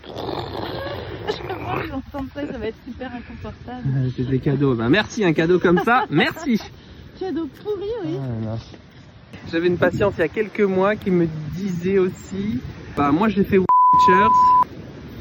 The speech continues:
Speaker 2: Je l'ai fait pendant très longtemps, je l'ai fait, puis j'ai arrêté, puis j'ai refait, puis j'ai refait, puis j'ai arrêté. Maintenant, moi j'entends ce que vous me dites et tout, de, euh, ben, c'est même pas se lâcher, c'est juste, euh,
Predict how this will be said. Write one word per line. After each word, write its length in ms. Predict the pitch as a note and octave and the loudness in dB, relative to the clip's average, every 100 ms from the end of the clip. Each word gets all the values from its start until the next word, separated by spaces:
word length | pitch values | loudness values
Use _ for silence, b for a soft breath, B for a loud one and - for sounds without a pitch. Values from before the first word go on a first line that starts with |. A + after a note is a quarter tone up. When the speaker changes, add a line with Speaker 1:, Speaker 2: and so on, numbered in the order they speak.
| - B2+ | -8 -4
Speaker 2:
Je 40 | |
l'ai 80 | C#3 | 2
fait 120 | F3 | 2
pendant 260 | D#3+ D3 D3 | 4 2 2
très 200 | - F#3 | 2 4
longtemps, 540 | F#3 F3 F#3 F#3 G3+ - | 4 4 4 4 2 -2
je 60 | C3 | -2
l'ai 100 | C#3+ | 0
fait, 260 | - E3+ E3+ | 2 2 2
puis 160 | D#3 | 2
j'ai 60 | C#3+ | 2
arrêté, 560 | C3 C3 - D#3+ E3 E3+ | 2 2 4 4 4 2
puis 160 | D3 | 2
j'ai 60 | C3 | 2
refait, 460 | A#2+ A#2+ E3 D#3+ D#3+ | 2 2 2 2 0
puis 140 | - | -2
j'ai 100 | B2 | 0
refait, 420 | A#2 A2 D3+ D3 D3 | 0 0 0 0 0
puis 100 | B2+ | -2
j'ai 80 | A2+ | 0
arrêté. 380 | G#2+ G#2 D3+ - D3 | -2 -2 -2 0 6
Maintenant, 600 | E3 E3 F#3+ G3 G#3+ - | 6 6 6 6 4 0
moi 160 | C3+ F3+ | 2 4
j'entends 300 | F#3 E3+ F#3+ | 4 2 2
ce 80 | - | 2
que 100 | G3 | 2
vous 180 | E3+ F#3 | 4 6
me 180 | F3+ | 4
dites 320 | D#3 F3 F#3+ F3+ | 4 0 0 0
et 80 | D#3+ | 0
tout, 360 | - F#3 G#3 - - - - - - - B2+ | 0 0 -2 -6 -14 -18 -18 -18 -16 -12 0
de, 120 | C#3 | 6
euh, 840 | D3+ D#3 B2+ B2 A#2+ A#2 A#2 A#2 A2+ | 8 8 6 6 6 4 4 2 2
ben, 540 | A#2+ A#2+ A#2 A#2 A2+ - | 0 0 2 2 0 0
c'est 80 | B2+ | 0
même 140 | A#2 | 2
pas 120 | C3+ | 0
se 120 | C3 | 0
lâcher, 300 | B2 D#3+ B3+ A3 | -2 -2 -4 -4
c'est 200 | B2+ A2+ | -4 -4
juste, 260 | A2 D3 | -4 -8
euh, 40 | - | -6